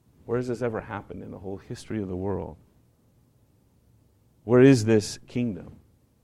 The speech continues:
And think back even on biblical history. Solomon was a great king.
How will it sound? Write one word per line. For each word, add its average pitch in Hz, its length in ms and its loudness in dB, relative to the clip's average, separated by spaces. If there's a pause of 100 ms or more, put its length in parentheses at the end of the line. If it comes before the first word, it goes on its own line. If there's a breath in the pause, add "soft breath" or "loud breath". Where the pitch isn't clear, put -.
(140)
And 143 140 -10
think 185 220 -4
back 196 300 -4
even 135 220 -2
on 135 160 2
biblical 131 360 2
history. 123 380 -4 (180 loud breath)
Solomon 143 600 2
was 131 320 4
a 95 100 0
great 127 440 -2
king. - 380 -8